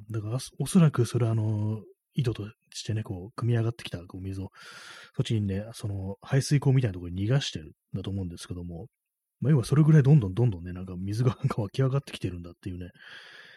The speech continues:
なんかその、私のね、こう、ネットで見た情報では、鶴巻川、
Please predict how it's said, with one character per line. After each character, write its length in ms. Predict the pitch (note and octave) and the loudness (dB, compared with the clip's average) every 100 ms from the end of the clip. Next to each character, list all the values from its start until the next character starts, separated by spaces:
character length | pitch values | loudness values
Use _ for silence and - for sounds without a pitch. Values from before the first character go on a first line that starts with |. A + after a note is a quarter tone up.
| - - _ _ | -20 -20 _ _
な 80 | D3 | 0
ん 40 | |
か 80 | G#2 | 0
そ 140 | - | -2
の、 160 | A2+ A2+ | 0 0
私 300 | A2 C3+ - | 0 0 2
の 220 | C#3 C3+ D#3 | 2 2 -2
ね、 320 | D3 C#3+ B2+ | -2 0 0
こ 580 | - G#2 F#2+ F#2 F2+ - | -2 -6 -6 -6 -10 -14
う、 520 | - _ _ _ _ | -20 _ _ _ _
ネ 100 | A2 | -6
ッ 20 | G#2+ | -2
ト 100 | A#2 | 0
で 80 | |
見 80 | A2+ | 0
た 100 | G#2 | -2
情 220 | F#2 G2 | -4 -4
報 220 | G2 G#2 G2 | -4 -6 -6
で 100 | F#2+ | -6
は、 280 | E2 D#2 - _ | -8 -14 -20 _
鶴 280 | - C3+ E3 | -4 2 4
巻 260 | F3 - | 4 2
川、 260 | B2 D#2+ D#2 | -2 -4 -12